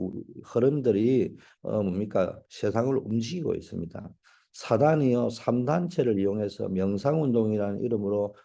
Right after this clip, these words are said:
우선 접신운동을 하고 있습니다.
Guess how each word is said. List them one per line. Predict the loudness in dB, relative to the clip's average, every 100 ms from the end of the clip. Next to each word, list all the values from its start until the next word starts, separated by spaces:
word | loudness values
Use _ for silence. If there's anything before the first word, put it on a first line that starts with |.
| _
우선 | -8 -8 0 0 0 2
접신운동을 | 4 4 2 -2 -2 -2 -2 -2
하고 | -4 -6 -6 -10 -10 -10 -14 -16 _ _ _ _ _ _ _ _ _
있습니다. | -12 -6 -4 -2 -4 -6